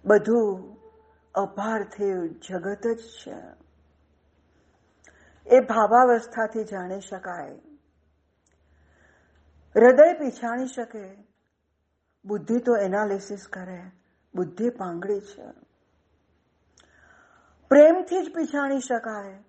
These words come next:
અને પ્રેમ જ અને ભાવ જ આમાં આગળ લઈ જઈ શકે. પ્રેરણા નંબર એકસો ચોસઠ.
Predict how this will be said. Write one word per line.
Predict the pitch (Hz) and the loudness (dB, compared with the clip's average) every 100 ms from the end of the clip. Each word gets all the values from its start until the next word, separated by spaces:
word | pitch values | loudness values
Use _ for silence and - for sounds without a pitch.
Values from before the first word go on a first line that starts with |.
| _ _ _ _ _ | _ _ _ _ _
અને | 214 220 214 | -6 -4 -6
પ્રેમ | 214 202 202 208 247 | 0 0 0 -2 -4
જ | 226 - - _ _ _ _ _ _ _ _ | -4 -8 -20 _ _ _ _ _ _ _ _
અને | - 208 220 | -10 -6 -6
ભાવ | 196 180 185 208 226 | -8 -12 -10 -8 -8
જ | 190 - _ _ _ - | -10 -18 _ _ _ -8
આમાં | 208 208 196 | -6 -4 0
આગળ | 185 180 202 | 0 0 -4
લઈ | 190 185 | -4 -8
જઈ | 190 180 | -8 -10
શકે. | 185 185 185 190 185 - _ _ _ _ _ _ _ _ _ _ _ _ - | -10 -14 -12 -16 -16 -20 _ _ _ _ _ _ _ _ _ _ _ _ -2
પ્રેરણા | 208 185 175 196 | 2 2 2 0
નંબર | 240 262 269 | 0 0 2
એકસો | 262 262 - 294 | 2 2 -2 -2
ચોસઠ. | 294 285 269 190 151 | -2 -4 -2 -6 -6